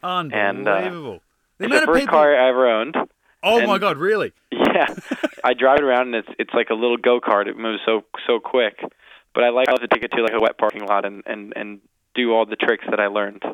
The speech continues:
Speaker 2: Have you had to sort of temper that down the last two weeks? 'Cause I imagine someone goes and watches Baby Driver, they get back in their car,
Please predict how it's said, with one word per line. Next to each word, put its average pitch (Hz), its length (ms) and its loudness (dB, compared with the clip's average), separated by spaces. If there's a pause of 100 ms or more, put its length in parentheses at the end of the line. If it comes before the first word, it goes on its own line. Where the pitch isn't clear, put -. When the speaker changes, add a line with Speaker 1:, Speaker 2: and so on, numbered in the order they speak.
Speaker 2:
Have 196 120 -12
you 214 80 -2
had 214 220 -2
to 220 60 -6
sort 190 200 -6
of 156 100 -8
temper 175 280 -6
that 156 200 -4
down 151 200 -2
the 151 80 -4
last 139 300 -4
two 156 220 -8
weeks? 156 260 -6
'Cause 156 160 -12
I 165 60 -2
imagine 175 360 -4
someone 156 280 -6
goes 143 240 -4
and 135 100 -8
watches 135 300 -6
Baby 131 340 -6
Driver, 127 300 -6
they 127 140 -8
get 151 200 -6
back 143 220 -2
in 143 80 -8
their 127 140 -8
car, 127 400 -2